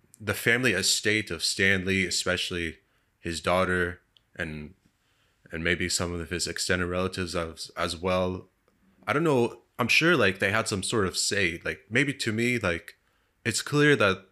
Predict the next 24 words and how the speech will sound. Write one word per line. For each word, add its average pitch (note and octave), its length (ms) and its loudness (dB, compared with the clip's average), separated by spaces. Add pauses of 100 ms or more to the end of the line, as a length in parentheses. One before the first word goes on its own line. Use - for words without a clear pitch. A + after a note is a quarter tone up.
(500)
they G2 140 0
somehow G#2 420 0
gave G#2 320 2
permission F#2 600 -2 (260)
for F#2+ 160 -6
this G2 220 -2
to F#2 80 -2
happen. F#2 560 -4 (560)
And A#2 160 -2
I'm C3+ 80 0
not D3+ 160 2
sure D#3+ 180 4
it's B2 200 2
a G#2+ 40 -2
great A2+ 240 4
idea A2 400 4
unless F#2+ 320 2
it's G2+ 200 -6
a G2 80 0
way G2+ 200 2
for G2+ 160 -4
them G2+ 220 -2
to F#2 100 -6
also F#2+ 440 -2